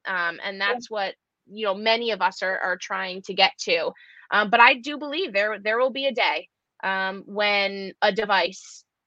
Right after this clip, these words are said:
Speaker 1: does that for us.
Speaker 2: Yeah. So we'd be able to have early detection straight across the board and straight across the body. That would be pretty
Speaker 1: That,
Speaker 2: extraordinary.
Speaker 1: that,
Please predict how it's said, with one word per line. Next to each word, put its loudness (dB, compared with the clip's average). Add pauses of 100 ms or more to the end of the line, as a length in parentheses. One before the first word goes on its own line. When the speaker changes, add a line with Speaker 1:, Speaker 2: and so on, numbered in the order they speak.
(160)
Speaker 1:
does 0
that -4 (100)
for -10 (100)
us. -20 (560)
Speaker 2:
Yeah. -8 (180)
So -2
we'd -2
be 2
able 0
to -6
have 0
early 0
detection -6
straight -4
across -2
the -10
board 0
and -8
straight -4
across -6
the -10
body. -2
That -6
would -8
be -12
pretty -10
Speaker 1:
That, 8
Speaker 2:
extraordinary. -10
Speaker 1:
that, 6